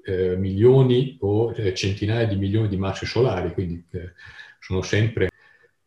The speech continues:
degli oggetti di tutto rispetto, e quindi, dicevo, sono andati a colmare questa lacuna consentendo appunto l'unificazione dei getti relativistici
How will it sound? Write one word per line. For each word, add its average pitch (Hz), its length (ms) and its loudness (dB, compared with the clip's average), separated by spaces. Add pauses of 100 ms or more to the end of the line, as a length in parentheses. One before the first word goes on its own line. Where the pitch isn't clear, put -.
(180)
degli 90 300 -4
oggetti 92 260 0
di 95 140 -2
tutto - 240 -2
rispetto, 107 840 0 (680)
e 139 100 6
quindi, 127 220 6
dicevo, 113 240 6
sono 110 180 0
andati 185 160 0
a 95 60 2
colmare 107 480 2
questa - 340 2
lacuna 139 580 4
consentendo 113 760 2
appunto 101 680 0
l'unificazione 113 720 0
dei 90 160 -2
getti 104 380 0
relativistici 92 1040 -2